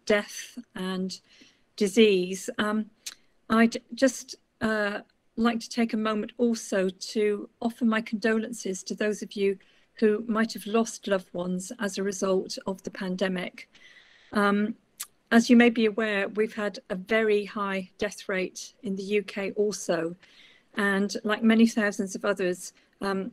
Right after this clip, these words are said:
I too lost a close friend to this disease. So I think we're in a situation now where, um, you know, very few of us are not touched in some, some ways by these, you know, the, the,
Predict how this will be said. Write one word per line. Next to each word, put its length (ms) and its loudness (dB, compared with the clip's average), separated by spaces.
I 140 2
too 320 4
lost 340 -2
a 40 -6
close 360 -6
friend 360 -4
to 100 -14
this 200 -12
disease. 560 0
So 300 0
I 80 -6
think 280 4
we're 120 6
in 120 0
a 40 -4
situation 720 -4
now 240 -4
where, 320 0
um, 480 -4
you 140 -2
know, 140 -4
very 360 4
few 300 4
of 140 -4
us 380 -4
are 120 -4
not 340 -4
touched 480 -8
in 140 -6
some, 400 -6
some 300 -4
ways 340 -4
by 260 -4
these, 360 -2
you 100 0
know, 160 2
the, 200 0
the, 180 0